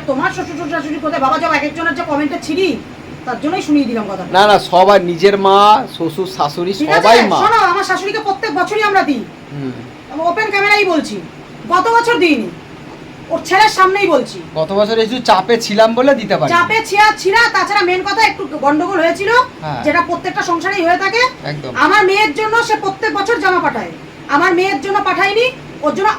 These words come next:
Speaker 1: আমিও ও-, ওনার জন্য পাঠাইনি। আমি একদম সোজা সাপটা কথা বলতে ভালোবাসি, তার জন্য আমি সবার কাছে খারাপ, ঠিক আছে? এর জন্যই তোমাদের মনে প্রশ্ন আসতেই পারে যে শ্বশুর শাশুড়িকে নিয়ে বলছি, নিজের বাবা মার জন্য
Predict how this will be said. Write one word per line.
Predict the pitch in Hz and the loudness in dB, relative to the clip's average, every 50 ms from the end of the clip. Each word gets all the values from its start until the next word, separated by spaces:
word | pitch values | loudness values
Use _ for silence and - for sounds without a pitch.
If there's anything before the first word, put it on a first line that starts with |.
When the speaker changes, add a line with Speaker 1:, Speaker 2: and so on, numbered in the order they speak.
| 294 302 349 | -2 -2 0
Speaker 1:
আমিও | 392 453 480 508 554 523 - - - - | 2 2 2 2 2 2 0 -4 -6 -8
ও-, | 349 349 - - | -8 -8 -8 -4
ওনার | 359 349 381 370 311 | -2 0 0 0 2
জন্য | - 370 392 440 | 0 0 0 2
পাঠাইনি। | 403 320 - 254 240 214 196 180 160 160 - - - - - - | 2 2 2 0 -2 -2 -4 -6 -10 -12 -14 -16 -18 -18 -10 -2
আমি | 285 330 392 427 480 | 0 2 2 4 4
একদম | 480 480 480 494 403 330 508 494 | 4 4 4 2 2 0 -2 0
সোজা | - 403 415 453 427 | 0 0 0 2 2
সাপটা | 427 415 - 427 | 0 0 2 0
কথা | 403 381 381 392 | 0 2 2 0
বলতে | 392 381 - 359 | 0 0 0 0
ভালোবাসি, | 302 311 311 311 302 285 302 | 0 2 2 2 0 0 0
তার | 302 359 370 359 - | -2 -2 -4 -4 -4
জন্য | 403 392 | -4 -4
আমি | 403 381 | -4 -2
সবার | 320 339 339 330 | 0 0 0 0
কাছে | 330 - 339 294 | -2 -6 -6 -6
খারাপ, | 240 240 208 190 165 - - - - - - - - - - - - - - - - - - | -6 -6 -6 -8 -8 -10 -14 -18 -18 -18 -18 -18 -18 -18 -18 -18 -18 -18 -20 -20 -20 -12 -8
ঠিক | 311 339 453 | -6 -2 -2
আছে? | 480 494 494 339 - - - - - - - - - - - - - - - - | 0 0 0 0 0 -2 -6 -10 -18 -20 -20 -20 -20 -20 -20 -20 -18 -14 -6 -2
এর | 302 294 - | -2 -2 -2
জন্যই | 381 427 466 466 | -2 -4 -4 -2
তোমাদের | 453 403 392 392 427 415 | 0 0 0 0 2 2
মনে | 415 427 440 - | 2 0 0 0
প্রশ্ন | 403 403 - - 427 | -2 -4 -2 0 0
আসতেই | 403 403 - - 466 440 | 0 0 0 -2 0 2
পারে | 427 427 415 403 | 2 2 2 0
যে | 392 392 381 | -2 -2 -4
শ্বশুর | - 330 302 359 - | -4 -4 -4 -4 -4
শাশুড়িকে | - 415 392 381 381 392 302 392 | -2 -2 -2 -2 -2 -4 -2 0
নিয়ে | 370 381 392 381 | 0 0 0 2
বলছি, | 349 359 359 359 - 370 381 | 2 2 2 2 2 0 2
নিজের | 320 330 339 - 415 415 392 | 2 2 2 2 2 2 2
বাবা | 370 359 349 359 | 2 0 0 0
মার | 359 359 359 254 | 0 -2 -2 -4
জন্য | - 370 349 349 | -4 -2 0 0